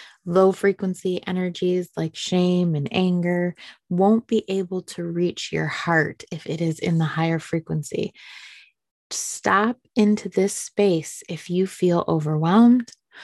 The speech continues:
Remember to do your boundaries and zip yourself up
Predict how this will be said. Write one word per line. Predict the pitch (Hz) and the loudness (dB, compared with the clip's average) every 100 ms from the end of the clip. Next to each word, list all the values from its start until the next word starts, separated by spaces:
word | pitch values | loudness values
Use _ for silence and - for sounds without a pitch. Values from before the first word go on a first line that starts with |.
| - - | -16 -2
Remember | 170 170 170 | 0 2 0
to | 170 | -2
do | 165 | -2
your | 165 156 | -2 -2
boundaries | 151 160 170 196 220 226 233 226 - | -2 0 0 0 2 2 2 0 -6
and | 160 156 | -8 -6
zip | 165 160 | -8 -6
yourself | 170 160 - 175 - - | -4 -4 -4 -6 -8 -4
up | 202 208 240 | 0 -2 -4